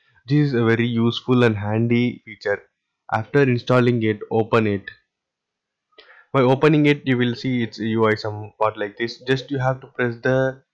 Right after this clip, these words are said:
play button on the clock. If you press and if you have to allow the overlay usage, after pressing it, the time will be on the overlay display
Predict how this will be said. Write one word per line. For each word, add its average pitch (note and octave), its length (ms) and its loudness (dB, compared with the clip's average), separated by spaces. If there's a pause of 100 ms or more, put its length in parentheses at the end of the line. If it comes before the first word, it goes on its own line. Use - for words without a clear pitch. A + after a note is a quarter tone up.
(380)
play B2 180 4
button A2+ 360 0
on G#2 140 -2
the G2+ 80 -2
clock. G2+ 360 -4 (120)
If A#2+ 180 -4
you B2 100 0
press C3 260 -2
and C3+ 180 -4
if B2 100 -12
you B2 80 -6
have B2 160 -4
to A#2 140 4
allow A#2+ 420 2
the A2 140 -2
overlay G#2+ 500 0
usage, G#2 320 -6 (400)
after G#2 340 -2
pressing C3 360 -4
it, C3 160 -8 (360)
the G#2+ 480 -2 (160)
time C3 280 2
will A#2+ 180 -2
be B2 400 -2
on G#2 220 -6
the G2+ 220 -2
overlay A2+ 500 0
display G#2 400 -6